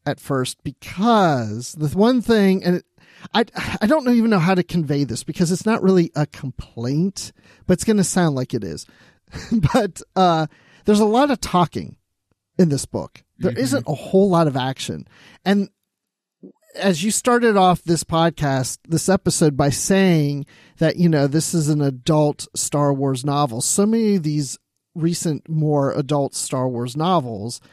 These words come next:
Speaker 1: feel a little less Star Wars-y. I hate it when we say that kind of stuff, Star Wars-y, Star Trek-y or whatever. But, you know, it doesn't have a whole lot of action and adventure to it. There's a lot of discussion. There's a lot of talking.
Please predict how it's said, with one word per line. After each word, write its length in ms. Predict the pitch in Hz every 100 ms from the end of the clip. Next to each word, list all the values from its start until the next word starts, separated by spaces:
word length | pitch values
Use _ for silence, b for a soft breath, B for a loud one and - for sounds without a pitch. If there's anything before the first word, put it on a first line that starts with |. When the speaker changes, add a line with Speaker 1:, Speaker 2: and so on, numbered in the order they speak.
| b b b
Speaker 1:
feel 420 | _ - 214 202 -
a 80 | 165
little 800 | 156 147 147 156 190 190 180 131
less 280 | 143 151 -
Star 560 | - - 160 151 156
Wars-y. 800 | 143 139 147 151 131 139 135 147 -
I 60 | 139
hate 220 | 131 131
it 120 | 98
when 220 | 110 107
we 100 | 113
say 240 | 120 113 104
that 160 | 110
kind 180 | - 101
of 60 | 104
stuff, 240 | - 117
Star 260 | - 147 143
Wars-y, 500 | 143 143 135 131 131
Star 260 | - 151 143
Trek-y 520 | - 156 - 151 143
or 80 | 139
whatever. 360 | 123 135 123 B B B B
But, 180 | - - _ _ _ _ - _
you 180 | - 214
know, 80 | 175
it 120 | 196 196
doesn't 240 | 240 247
have 160 | 196 208
a 40 |
whole 220 | 165 202
lot 220 | 190 170 156
of 140 | 127 -
action 320 | 156 - 165
and 140 | 160 143
adventure 500 | 139 123 151 - 127
to 200 | - 82
it. 140 | - b b b b b
There's 180 | 170 156
a 60 |
lot 240 | 160 160 170
of 80 | 139
discussion. 840 | 139 - - 151 143 - 67 - _ b
There's 160 | 156
a 60 | 151
lot 220 | 151 156
of 100 | 151
talking. 680 | - - 160 156 - 78 73